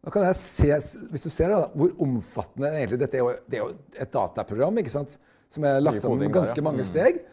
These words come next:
Speaker 1: Men hvis jeg nå går ut på, eh, på YouTube, og så, eh,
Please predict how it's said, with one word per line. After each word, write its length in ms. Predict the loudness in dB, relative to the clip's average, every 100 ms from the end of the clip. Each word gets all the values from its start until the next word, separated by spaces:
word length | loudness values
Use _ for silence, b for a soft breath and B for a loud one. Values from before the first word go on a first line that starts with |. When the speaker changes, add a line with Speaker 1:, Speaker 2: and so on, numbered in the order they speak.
| b b b b
Speaker 1:
Men 100 | -2 2
hvis 100 | 4
jeg 140 | 6
nå 180 | 6 4
går 220 | 4 2 2 0
ut 180 | 0 -2
på, 260 | 2 2 0 -2
eh, 760 | 0 2 2 0 0 -2 -4
på 140 | -2 2
YouTube, 440 | 2 2 -2 -2 -6 _ _ b b b
og 100 | -2
så, 120 | 2 2
eh, 340 | 2 0 0